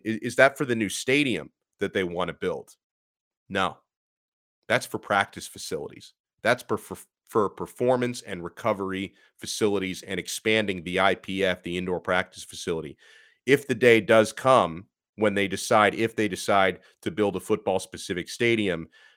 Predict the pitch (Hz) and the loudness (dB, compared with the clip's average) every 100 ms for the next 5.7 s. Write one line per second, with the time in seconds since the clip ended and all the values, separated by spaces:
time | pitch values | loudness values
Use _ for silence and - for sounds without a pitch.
0 | - 120 127 127 120 107 101 82 98 92 | 2 4 4 2 2 2 0 -6 -4 -2
1 | 92 98 95 95 98 92 82 76 107 104 | 0 0 0 0 0 -6 -8 0 2 2
2 | - 104 98 92 90 85 - 104 98 87 | 2 0 0 -2 -6 -10 0 2 2 0
3 | 90 90 82 90 92 90 - 139 - 92 | 0 0 0 0 0 -2 -2 -2 -2 -10
4 | - 123 120 - 87 - 104 110 - 85 | -2 2 2 0 -10 0 4 4 2 -14
5 | - 85 - 92 65 50 - | -12 -14 -4 -4 -4 -8 -16